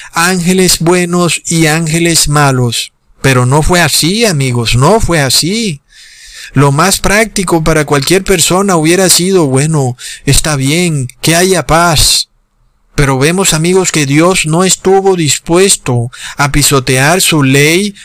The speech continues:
por la paz. Y desafortunadamente el hombre, el ser humano, está dispuesto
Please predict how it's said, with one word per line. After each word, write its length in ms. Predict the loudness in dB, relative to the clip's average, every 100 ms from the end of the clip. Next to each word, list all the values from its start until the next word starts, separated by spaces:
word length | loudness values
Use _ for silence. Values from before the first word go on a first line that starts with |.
| _
por 200 | -2 0
la 240 | 2 0 2
paz. 640 | 0 0 0 0 -2 -6 _ _ _ _
Y 100 | 0
desafortunadamente 1300 | 0 2 0 0 -2 -4 -4 -2 -2 -2 -4 -2 0
el 120 | 2
hombre, 580 | 2 2 0 0 -4 -6 _ _ -20 -12 -4
el 120 | 0
ser 220 | 2 2
humano, 360 | 0 -2 -2 -2
está 280 | -2 0 0
dispuesto 800 | -2 -2 0 0 -2 -2 -4